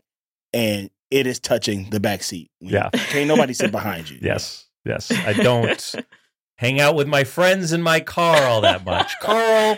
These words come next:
Speaker 3: Yeah,
Speaker 1: Yeah.
Speaker 3: we've <laughs>
Speaker 2: Have you ever, uh, raced a car?
Speaker 1: Uh, there's a place out in, I wanna say, like, g-, headed towards Pomona, like, Covina,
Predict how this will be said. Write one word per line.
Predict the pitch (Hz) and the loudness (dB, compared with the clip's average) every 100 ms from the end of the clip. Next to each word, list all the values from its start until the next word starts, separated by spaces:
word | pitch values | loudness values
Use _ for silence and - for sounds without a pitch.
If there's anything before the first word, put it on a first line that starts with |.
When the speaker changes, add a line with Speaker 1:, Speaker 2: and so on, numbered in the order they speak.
| 214 | 0
Speaker 3:
Yeah, | 214 165 165 - - | 0 2 0 -6 -6
Speaker 1:
Yeah. | 175 | -4
Speaker 3:
we've | 170 190 - - - - - | -2 -2 -2 -4 -4 -8 -8
<laughs> | - 679 _ - | -10 -12 _ -8
Speaker 2:
Have | 143 180 | -4 0
you | 233 | 2
ever, | 233 226 208 175 156 - | 4 4 4 2 0 0
uh, | 131 123 117 | 4 6 6
raced | 101 104 123 120 - - | 4 0 0 -4 -10 -2
a | 127 | -2
car? | 123 127 131 131 135 _ - _ _ _ _ - _ _ | 0 2 2 0 -6 _ -20 _ _ _ _ -20 _ _
Speaker 1:
Uh, | 123 135 139 131 123 113 _ _ - | -2 0 2 2 0 -4 _ _ -4
there's | 139 151 147 | 0 2 0
a | |
place | - 160 156 | -2 -2 -2
out | 143 139 139 - | -2 0 -2 -4
in, | 120 123 117 113 113 110 _ _ _ _ _ _ _ _ - 101 - | -4 0 0 0 -2 -6 _ _ _ _ _ _ _ _ -14 -10 -6
I | 101 | -4
wanna | 110 113 | -2 -2
say, | 107 120 104 | 0 0 0
like, | - 87 _ - | -6 -12 _ -12
g-, | 110 - | -8 -2
headed | 139 131 | -2 0
towards | 139 123 | -4 -4
Pomona, | - 113 117 127 | -4 -4 -2 0
like, | 120 95 | -2 -2
Covina, | 120 110 110 123 131 | -4 -4 -2 -2 -2